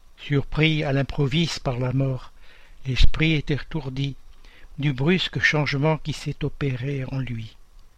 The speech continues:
Pour lui, la mort est encore synonyme de destruction, d'anéantissement. Or,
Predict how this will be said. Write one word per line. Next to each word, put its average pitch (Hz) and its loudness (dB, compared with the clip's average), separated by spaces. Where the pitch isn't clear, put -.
Pour 143 0
lui, 127 -4
la 151 4
mort 165 4
est 143 -6
encore 165 4
synonyme 156 4
de 127 2
destruction, 135 -4
d'anéantissement. 151 2
Or, 143 2